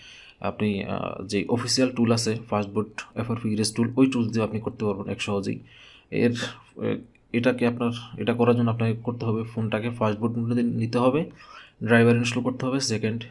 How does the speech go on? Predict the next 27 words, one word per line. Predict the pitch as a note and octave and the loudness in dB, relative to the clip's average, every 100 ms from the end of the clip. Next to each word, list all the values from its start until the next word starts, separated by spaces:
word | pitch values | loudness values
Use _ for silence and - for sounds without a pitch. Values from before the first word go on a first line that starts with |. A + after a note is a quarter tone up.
| - | -6
হচ্ছে | A2 A2 A#2 | -4 -2 -4
অক্ট-, | A2 - - A2+ | -4 -6 -8 -2
আহ, | G2+ G2 F2 - _ _ _ _ _ - | 0 -2 -6 -12 _ _ _ _ _ 2
ফাস্টবুট | A#2+ B2 A#2+ C3+ - | 6 6 6 4 4
ইরেজ, | B2 B2 A#2+ - - - | 2 4 2 0 -6 -12
আহ, | - D2+ F#2+ - | -8 -6 -6 -2
টুলে | A2+ A2+ G#2 G#2 | 2 4 2 0
আপনি | - G#2 G#2+ | -6 -6 -4
যেই | G#2 | -4
কোডটা | G2+ A#2+ A#2+ A#2+ | -2 -2 2 2
পাবেন | B2 B2+ C3 | 4 2 2
ওই | A#2+ | 0
কোডটা | A#2 G2 A2 | -4 -4 -2
বসাবেন, | G#2+ G#2 A#2+ C3 D#3 - | -2 0 0 0 -4 -8
ওই | A2 | -8
কোডটা | A#2 A2+ C3 | -6 -4 -2
বসিয়ে | A#2 A#2+ C#3 C#3 | 0 0 2 2
just, | A2+ A2+ - - - _ _ _ _ _ | 0 -6 -12 -20 -20 _ _ _ _ _
আহ, | - - - | -6 -2 -2
এফআরপি | A#3 A#2+ | -2 -2
আনলকে | G#2 G2+ F#2+ | -2 -2 -4
ক্লিক | G2 G2+ G2 | -6 -6 -6
করুন, | G2+ F#2 F2 | -6 -6 -10
কাজ | - G2 | -8 -6
শেষ। | - D#2+ - - _ - - _ - | -4 -6 -8 -16 _ -20 -20 _ -6
ঠিক | C3 | -2
আছে, | C3 | -2